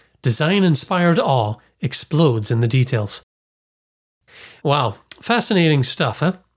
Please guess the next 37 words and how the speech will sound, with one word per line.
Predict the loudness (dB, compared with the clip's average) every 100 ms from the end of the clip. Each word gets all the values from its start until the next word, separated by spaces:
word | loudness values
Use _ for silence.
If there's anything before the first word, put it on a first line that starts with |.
| _ _ _ _
And | -4
by | -2
the | 2 2
way, | 0 -2 -12 -10
don't | -2 -2 0
beat | 0 2
yourself | 0 0 -2 -2
up | -2
if | -2 -2
you | 0
don't | 0
follow | -2 0 0 2
every | 0 0
word | 2 2 2
of | 2
this | 0 0
all | 0 -2
at | 0
once. | -2 -2 -4 -10 -12 _ _ _ _ _ 0
These | 2 4
articles | 2 2 2 2
are | 2
available | 2 2 2 0
online | 0 0 0 0 0
for | 0 0
you | 0 0
anytime, | 2 2 2 0 -4 -8 _ _ _ -8
so | -2
you | 0
can | 2
go | 2
back | 2 0 -2 -2
and | -2
check | -2 -4 -2
names | 0 0 0
of | -2 -4
creatures, | -2 -2 0 2 0